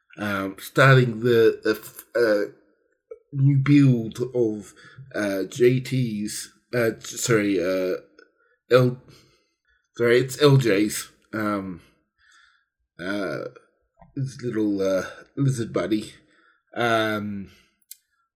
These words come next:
the terrarium network. Um, so it'll be, uh, s-, things of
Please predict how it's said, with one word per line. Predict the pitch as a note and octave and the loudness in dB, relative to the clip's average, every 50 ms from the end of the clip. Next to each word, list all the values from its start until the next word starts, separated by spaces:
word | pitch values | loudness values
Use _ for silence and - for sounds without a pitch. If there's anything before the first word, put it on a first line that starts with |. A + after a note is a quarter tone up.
| _ _ - | _ _ -8
the | A2 G#2+ G2 | -6 -6 -6
terrarium | - - - - - C3+ B2+ B2 A#2+ A2+ A2 A2+ A#2 A#2 A2+ A2 G#2+ G#2+ G#2 G#2 A2+ | -6 -8 -10 -6 -2 0 2 4 4 6 6 6 4 4 4 2 2 2 0 0 0
network. | A#2 A2 - - - - A#2 G#2+ - - - - - - - - _ _ _ - _ _ _ _ _ _ - - - | 0 -2 -2 -4 -6 -4 -2 -2 -2 -4 -8 -14 -16 -18 -18 -18 _ _ _ -20 _ _ _ _ _ _ -20 -18 -12
Um, | F2 F#2+ G2 G2 G2 F#2+ F#2 F#2+ F#2 - - - | -6 -4 -2 -2 -2 -2 -4 -6 -8 -12 -14 -8
so | - A#2+ G#2+ G#2 G#2+ | -4 -2 0 0 0
it'll | A2 G2 G#2+ G#2 | -2 -2 -2 -6
be, | F#2+ F#2 A2 A2 G#2+ G#2+ G2+ G2 G2 G2 F#2+ - _ _ _ _ _ _ _ _ - | -6 -6 -6 -4 -4 -4 -4 -4 -6 -8 -8 -12 _ _ _ _ _ _ _ _ -18
uh, | C3+ C3+ - _ _ _ _ _ _ _ _ _ _ _ _ | -16 -16 -16 _ _ _ _ _ _ _ _ _ _ _ _
s-, | - - - - _ _ _ - - - - | -20 -20 -20 -20 _ _ _ -18 -12 -6 0
things | C#3 C3+ C3+ B2+ B2 - - B2 | 2 2 2 2 0 -4 -4 -4
of | B2 A2 - - | -4 -4 -4 -10